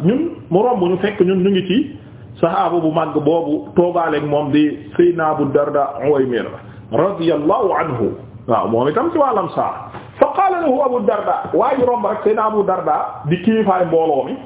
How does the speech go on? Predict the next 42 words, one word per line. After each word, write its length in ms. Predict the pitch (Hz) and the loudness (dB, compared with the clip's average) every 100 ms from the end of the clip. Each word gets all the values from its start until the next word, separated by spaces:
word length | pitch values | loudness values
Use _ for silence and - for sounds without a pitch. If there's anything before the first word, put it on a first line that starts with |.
| - - - - - - | -18 -20 -6 -2 0 0
<laughs> 880 | - - - - - - 139 - 143 | -2 -12 -18 -20 -20 -4 -2 0 0
ne, 80 | 160 - - - - | 0 -2 -16 -20 -4
ne 120 | 123 | 0
waa 220 | 156 147 127 | 2 0 -2
ji, 120 | 92 - - - - - 123 | -6 -14 -18 -20 -20 -8 -2
daal 200 | 123 143 | 0 0
di 60 | |
koy 180 | 143 135 | 0 0
laaj. 180 | 127 101 - - - - | 0 -2 -10 -18 -20 -2
Waa 180 | 120 147 | 0 2
ji 100 | 151 | 2
di 80 | 165 | 2
romb 260 | 170 156 139 | 0 0 -2
rek, 120 | 151 - - | -4 -8 -2
Seydina 200 | 151 156 | 0 2
Abu 180 | 143 143 | 0 0
Darda 760 | 135 131 123 135 139 139 131 | 0 0 -4 0 0 2 0
ne 100 | 123 123 | 0 -4
ko, 140 | 90 - | -8 -2
"Ah, 360 | 165 - - - | -2 -2 -8 -2
kalimatan 560 | 147 165 170 170 165 156 | 0 2 0 0 -4 -2
tanfa'una 600 | 170 165 170 165 170 165 | -4 0 0 0 0 0
wa 100 | 165 | 0
la 160 | 165 170 | 0 0
tadurruk." 480 | 170 165 170 180 - - - - - - - - - 190 | -2 -2 -2 -2 -8 -18 -20 -20 -20 -20 -20 -20 -4 -2
Ah, 320 | 185 - - | -2 -6 -6
xam 120 | 131 151 | -2 2
nga 60 | 208 | 2
lii, 160 | 180 160 | 0 2
lii, 200 | 196 156 147 | 0 0 0
lii 240 | 170 202 175 - | 2 2 0 -8
hadis 280 | - 170 165 | -4 -2 0
bi 140 | 151 143 | -2 -6
tuddoon, 260 | 151 156 147 139 | 0 0 0 -2
ma 80 | 160 | -2
am 160 | 185 185 | 0 0
na 60 | 160 | 0
luñ 160 | 147 | -2
ci 80 | 135 | -2
mas 160 | 123 120 | -2 0
a 60 | |
laal, 200 | 110 87 | -2 -4